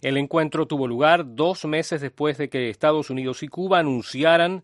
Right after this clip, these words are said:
un reacercamiento y planes para restaurar relaciones diplomáticas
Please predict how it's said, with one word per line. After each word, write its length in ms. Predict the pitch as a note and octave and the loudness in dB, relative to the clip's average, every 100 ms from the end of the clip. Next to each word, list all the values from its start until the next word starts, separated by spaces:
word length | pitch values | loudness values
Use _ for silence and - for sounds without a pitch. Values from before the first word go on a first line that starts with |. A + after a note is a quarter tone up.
| _ | _
un 760 | C3 D3 D3+ D3 C3 B2 A#2 A#2+ - | -8 -6 -4 -8 -8 -12 -12 -18 -14
reacercamiento 1080 | B2+ D3+ C#3 D3 B2 B2+ C#3 G3+ F3 A2 | -4 -2 -2 -4 -4 -4 -2 -4 -4 -6
y 60 | G#2 | -8
planes 520 | G2 D3 F3+ C#3+ F3+ | -2 0 2 0 -6
para 300 | - C3 A#2 | 0 2 2
restaurar 540 | A#2 A#2+ C3+ A#2+ C#3+ F#3 | 0 -2 -2 2 2 2
relaciones 420 | D#3+ A#2+ D#3+ C3+ | 0 -2 -4 -4
diplomáticas 720 | D3+ D#3+ D3 D3 C#3 D3+ - | -4 0 0 0 0 0 0